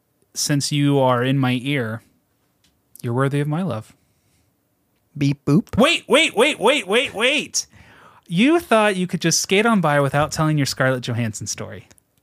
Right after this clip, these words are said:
Speaker 2: Damn it! Okay, basically, I was at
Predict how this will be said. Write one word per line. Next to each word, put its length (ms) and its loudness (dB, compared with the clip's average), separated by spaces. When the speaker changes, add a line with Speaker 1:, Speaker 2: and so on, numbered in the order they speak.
Speaker 2:
Damn 420 4
it! 440 -6
Okay, 220 4
basically, 460 0
I 200 2
was 180 2
at 400 -2